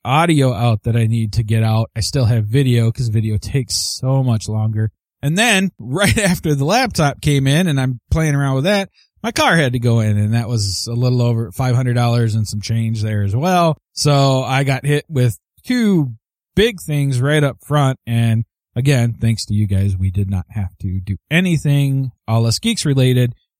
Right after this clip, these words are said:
to make up for that money. So once again, thank you guys. Let me shift gears then. That was a wonderful story about all the money I've had to pay out recently, just to kinda say, "Hey, we understand if finances are not there for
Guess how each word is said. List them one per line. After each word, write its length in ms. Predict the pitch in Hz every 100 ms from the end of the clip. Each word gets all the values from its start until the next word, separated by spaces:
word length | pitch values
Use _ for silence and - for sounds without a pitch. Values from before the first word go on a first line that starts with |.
| -
to 80 |
make 260 | 123 117 110
up 140 | 113 -
for 140 | 104
that 180 | 101 92
money. 260 | 101 87 85 _ _ _
So 260 | - 143
once 240 | 131 117 95
again, 220 | 87 85 -
thank 240 | 120 104
you 120 | 98
guys. 200 | 87 85 - _ _ _
Let 200 | 170 180
me 260 | 185 190 185
shift 320 | - 185 180 -
gears 380 | 262 247 147
then. 300 | 135 135 185 202 - _ -
That 180 | 147 160
was 320 | 160 139 - -
a 280 | 131 120 120 -
wonderful 680 | 123 175 208 180 156 135 131
story 380 | - - 170 151
about 280 | 131 127 113
all 160 | 147
the 80 | 139
money 260 | 131 135 123
I've 180 | 196 160
had 160 | 135
to 60 | 127
pay 180 | 131 123
out 160 | 113
recently, 520 | 104 110 123 113 135 - -
just 300 | 156 147 -
to 60 |
kinda 300 | 143 147 135
say, 280 | 127 135 131
"Hey, 360 | 139 131 127 131 _
we 420 | 127 135 160 170 170
understand 1000 | 147 156 147 143 - 123 117 120 120 117 - -
if 440 | 123 120 120 110 - _ -
finances 760 | 139 139 139 135 127 143 131
are 100 | 143
not 200 | 143 151
there 280 | 135 123 127
for 480 | - 123 123 120